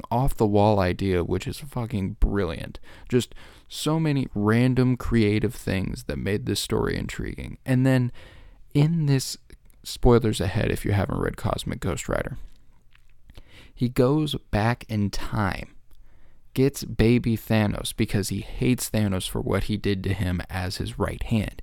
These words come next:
He goes back in time, gets baby Thanos, and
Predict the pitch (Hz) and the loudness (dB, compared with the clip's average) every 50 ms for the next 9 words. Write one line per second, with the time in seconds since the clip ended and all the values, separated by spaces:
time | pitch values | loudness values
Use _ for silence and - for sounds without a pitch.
0 | - - - - - - - 113 117 113 117 107 - 117 113 127 - - 127 113 | -16 -16 -18 -18 -8 -6 2 4 6 6 6 6 4 4 4 4 2 0 0 0
1 | - - 113 101 - - - 90 95 - - - - 104 110 123 127 135 127 - | 0 -2 -2 -2 -2 -4 -4 -6 -6 -6 -6 -2 0 2 2 2 2 2 0 0
2 | - 123 120 113 104 92 82 87 - - - 104 98 - - | 0 0 2 2 0 0 -2 -2 -4 -4 -4 -4 -4 -4 -6